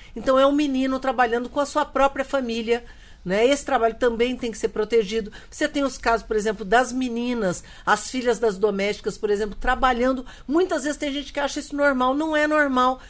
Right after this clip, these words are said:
tá errado, e esse trabalho a gente não consegue mais fiscalizar. Então, tem toda uma ação também de, de divulgação. Estamos aí a-, agradecendo, inclusive,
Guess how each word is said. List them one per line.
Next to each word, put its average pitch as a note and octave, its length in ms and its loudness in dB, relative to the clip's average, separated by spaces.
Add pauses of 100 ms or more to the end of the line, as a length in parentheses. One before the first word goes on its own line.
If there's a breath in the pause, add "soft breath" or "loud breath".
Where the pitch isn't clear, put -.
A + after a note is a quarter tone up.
(220 loud breath)
tá C#4 100 8
errado, B3+ 520 4 (160 loud breath)
e B3+ 120 2
esse D#4 220 0
trabalho C4 320 2
a C4 60 -2
gente B3 120 -6
não C4 140 -4
consegue C4 400 -2
mais A#3+ 240 -6
fiscalizar. A#3 720 -4 (260 loud breath)
Então, C#4 220 2 (260 loud breath)
tem A#3+ 180 2
toda E4 380 2
uma C#4 360 0
ação A3 300 0
também F#3+ 480 -2
de, B3+ 400 -2
de F#3+ 360 -4
divulgação. A3+ 1000 0 (260 loud breath)
Estamos A3+ 400 0
aí G#3 280 2
a-, F#3+ 80 4 (180)
agradecendo, G#3+ 840 2
inclusive, G3+ 720 -4